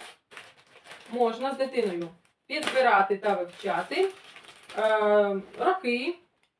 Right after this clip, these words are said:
наприклад, зараз дві тисячі двадцять п'ятий, е, такими стрілочками, е, число третє, вивчити дні тижня стрілочками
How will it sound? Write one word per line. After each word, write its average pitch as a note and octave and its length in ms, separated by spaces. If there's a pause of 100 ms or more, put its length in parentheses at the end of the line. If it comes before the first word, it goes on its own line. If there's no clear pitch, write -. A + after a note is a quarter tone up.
(240)
наприклад, B3+ 760 (840)
зараз A3 460
дві A3+ 120
тисячі A3 320
двадцять G#3+ 340
п'ятий, G3 540 (680)
е, G#3+ 220 (340)
такими B3 300
стрілочками, A#3 680 (1200)
е, F#3+ 420
число A#3+ 720 (280)
третє, C4+ 380 (1400)
вивчити G3 680 (140)
дні D#4 300
тижня A3+ 680 (1040)
стрілочками C#4 640